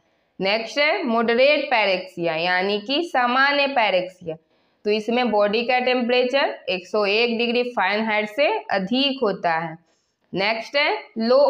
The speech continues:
पैरेक्सिया, यानी कि कम पैरेक्सिया, तो इसमें बॉडी का टेम्परेचर निन्यानवे डिग्री फ़ारेनहाइट से एक सौ एक डिग्री फ़ारेनहाइट तक रहता है। नेक्स्ट है नॉर्मल टेम्परेचर, यानी कि सामान्य तापमान,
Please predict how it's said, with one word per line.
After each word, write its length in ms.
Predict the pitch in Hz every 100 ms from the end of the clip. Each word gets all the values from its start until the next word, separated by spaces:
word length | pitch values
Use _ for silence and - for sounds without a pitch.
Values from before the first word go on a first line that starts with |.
| 269
पैरेक्सिया, 680 | 240 196 170 170 - 170 147
यानी 420 | 156 175 190 214
कि 380 | 220 285 349 -
कम 240 | 262 277 285 254
पैरेक्सिया, 640 | 208 180 175 - 165 160
तो 560 | - _ _ _ - 202
इसमें 360 | 208 233 240
बॉडी 320 | 208 208 220
का 160 | 247 254
टेम्परेचर 800 | 254 247 233 247 247 277 320 - - _ _ 220
निन्यानवे 560 | 220 214 196 208 240
डिग्री 300 | 233 247 254 262
फ़ारेनहाइट 600 | 240 226 247 262 233 233
से 200 | 233 294 415 - -
एक 180 | 185 -
सौ 100 | 214
एक 300 | 220 226 220
डिग्री 220 | 220 226
फ़ारेनहाइट 580 | 226 196 202 208 196 196
तक 260 | 269 320 214
रहता 380 | 208 214 202
है। 300 | 185 180 165 - _ _ _ _ _ _ -
नेक्स्ट 480 | 185 202 220 - 277
है 300 | 294 339 240
नॉर्मल 540 | 233 254 262 269 262
टेम्परेचर, 680 | 254 214 202 180 165 170 165
यानी 400 | 170 180 190 208
कि 220 | 208 262
सामान्य 640 | 269 254 240 247 254 262 240
तापमान, 560 | 220 175 170 170 156